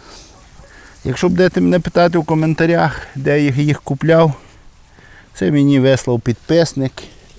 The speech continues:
Я в нього купив, він мені не подарував. І взагалі мені мало хто що дарує. До речі,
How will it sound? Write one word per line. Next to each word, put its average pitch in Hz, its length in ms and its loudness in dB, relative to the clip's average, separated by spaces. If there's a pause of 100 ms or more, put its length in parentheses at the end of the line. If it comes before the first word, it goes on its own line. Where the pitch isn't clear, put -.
(960)
Я 160 180 6
в 151 100 4
нього 123 480 0
купив, 151 600 4 (1120)
він 120 280 4
мені 110 280 2
не 156 260 2
подарував. 131 880 2 (680)
І - 40 -6
взагалі 196 400 2
мені 156 220 2
мало 180 320 4
хто 110 200 -4
що 107 140 -4
дарує. 98 440 0 (1040)
До 135 160 0
речі, 156 460 2